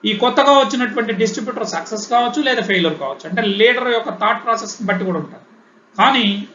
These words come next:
ఇక్కడ ఏంటంటే ఒక proven system తీసుకురావడం వల్ల మన యొక్క,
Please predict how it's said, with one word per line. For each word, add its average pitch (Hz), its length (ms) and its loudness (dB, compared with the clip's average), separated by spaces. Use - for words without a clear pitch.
ఇక్కడ 262 240 4
ఏంటంటే 240 540 2
ఒక - 240 -4
proven 320 320 8
system 285 480 -4
తీసుకురావడం 196 680 0
వల్ల 160 340 0
మన 196 220 2
యొక్క, 214 280 2